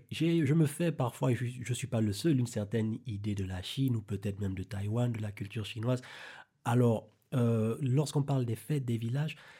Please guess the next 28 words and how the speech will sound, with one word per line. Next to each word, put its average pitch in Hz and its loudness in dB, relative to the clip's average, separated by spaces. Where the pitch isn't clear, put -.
ça 175 4
occupe 165 6
une 165 6
place 165 2
assez 135 2
importante 131 2
dans 131 0
ces 123 -2
cultures. 113 -4
Je 127 0
m'attendais 120 4
peut-être 123 0
à, 104 -2
euh, - -8
un 123 6
culte 117 4
de 113 4
l'empereur 123 4
ou 120 2
quelque 120 -2
chose 113 0
dans 117 2
le 110 0
genre, 131 2
la 110 0
puissance 113 -6
de 107 0
l'État. 104 -2